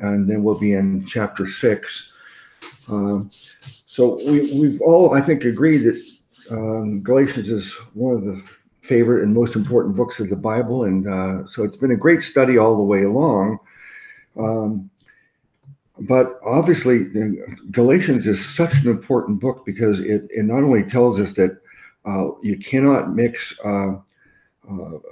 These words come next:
faith and works together, and that it's, it got to be, uh, you gotta l-, l-, leave out the, the law completely, uh,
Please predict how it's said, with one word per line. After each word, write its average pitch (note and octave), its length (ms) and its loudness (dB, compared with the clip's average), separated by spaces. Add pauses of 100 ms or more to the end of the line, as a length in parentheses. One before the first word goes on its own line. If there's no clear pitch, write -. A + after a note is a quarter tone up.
(220)
faith B2 320 0
and G#2+ 100 2
works A2+ 280 2
together, G2 640 0 (100)
and G2 160 -4
that G2 160 -2
it's, G2 280 -6
it G2+ 220 -4
got B2+ 300 -2
to A2 80 -6
be, G#2 300 0
uh, F#2 360 -6
you F#2+ 140 -8
gotta A#2+ 360 4
l-, G#2 200 -4 (180)
l-, G#2 420 -2
leave B2+ 220 2
out - 360 0 (120)
the, G#2+ 340 -2
the A2+ 60 -2
law A2+ 300 4
completely, G2 640 -2 (760)
uh, G#2 280 0